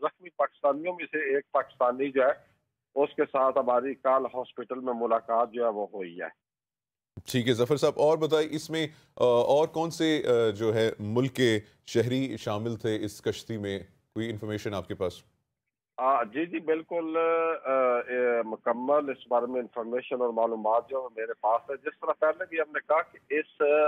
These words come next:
Speaker 1: अ, छोटी, अ, मैं इसको क-, शिप भी नहीं कहूँगा, कश्ती, क्योंकि मछलियाँ
Speaker 2: हम्म।
Speaker 1: पकड़ने वाली ये कश्ती थी, जिसमें तकरीबन अस्सी से नब्बे लोगों को जो है वो बैठाने की गुंजाइश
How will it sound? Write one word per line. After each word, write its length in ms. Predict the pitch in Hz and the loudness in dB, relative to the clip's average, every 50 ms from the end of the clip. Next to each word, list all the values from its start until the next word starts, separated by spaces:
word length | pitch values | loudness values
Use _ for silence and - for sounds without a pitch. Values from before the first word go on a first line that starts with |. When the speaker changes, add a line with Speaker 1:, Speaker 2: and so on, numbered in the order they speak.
| 147 - 123 | 4 2 0
Speaker 1:
अ, 60 | 120 - - | 0 0 0
छोटी, 540 | - 123 127 - - 147 151 156 156 151 151 - _ _ _ _ _ _ _ - | -2 -2 -2 -2 -2 -2 0 0 0 -2 -4 -6 _ _ _ _ _ _ _ 0
अ, 60 | 117 120 123 123 123 127 120 117 120 | 2 4 6 6 4 4 2 2 0
मैं 120 | 123 131 | 0 0
इसको 280 | 135 139 - 143 131 123 - 139 | 0 -2 -4 -8 -8 -4 -2 0
क-, 240 | 131 127 127 120 | 2 2 2 2
शिप 300 | 110 - - - 165 170 - - | 0 -2 -2 0 0 0 -2 -4
भी 80 | 180 | -4
नहीं 160 | 156 160 151 | -2 -2 -2
कहूँगा, 280 | - - 147 147 165 165 | -2 -2 -2 0 0 -2
कश्ती, 380 | 147 - 151 151 - - - 151 | 0 -2 -4 -4 -4 -6 -10 -6
क्योंकि 260 | - 165 156 - 143 - 143 | -4 -4 -2 -2 -2 0 0
मछलियाँ 380 | 147 - - 160 165 160 147 | -2 -2 -4 -2 0 0 0
Speaker 2:
हम्म। 120 | 110 - - | 2 0 -2
Speaker 1:
पकड़ने 260 | - 143 - - 143 | -2 -2 -2 -2 0
वाली 240 | 135 131 127 131 131 | 0 0 0 -2 -2
ये 200 | 127 127 127 117 | -2 0 0 0
कश्ती 380 | - - 127 - - _ 143 | 0 -2 -6 -6 -6 _ -18
थी, 200 | 131 _ - 156 | -18 _ -12 -12
जिसमें 540 | 156 139 147 143 143 - - 135 135 131 139 139 - _ _ _ _ _ _ _ _ - | -4 -2 -2 -2 -2 -4 -2 0 2 2 2 0 -4 _ _ _ _ _ _ _ _ -4
तकरीबन 420 | 139 - 147 147 151 143 151 156 | -2 2 2 2 4 4 4 2
अस्सी 500 | 151 147 - - 143 156 - - - 185 | 2 2 0 -2 -2 -2 -2 -6 -10 -10
से 260 | 175 - _ - 160 160 | -10 -4 _ 2 2 2
नब्बे 400 | - 131 127 139 139 160 170 165 | 2 2 0 2 4 4 2 4
लोगों 340 | 147 143 135 131 147 156 | 4 2 2 2 2 0
को 180 | 151 - 143 139 | 0 0 -2 -2
जो 160 | 123 127 127 | 2 2 4
है 160 | 120 123 139 - - _ _ _ _ _ _ _ _ _ - | 4 4 4 2 -2 _ _ _ _ _ _ _ _ _ 0
वो 360 | 139 143 147 151 151 147 143 - - - | 4 4 6 6 6 4 2 0 -4 -6
बैठाने 420 | 120 - - 127 127 131 147 156 | -8 -4 -2 -2 0 0 -2 -6
की 160 | - - 160 | -6 -8 -12
गुंजाइश 440 | - - 127 113 117 123 123 135 | -10 -8 -6 0 2 2 2 2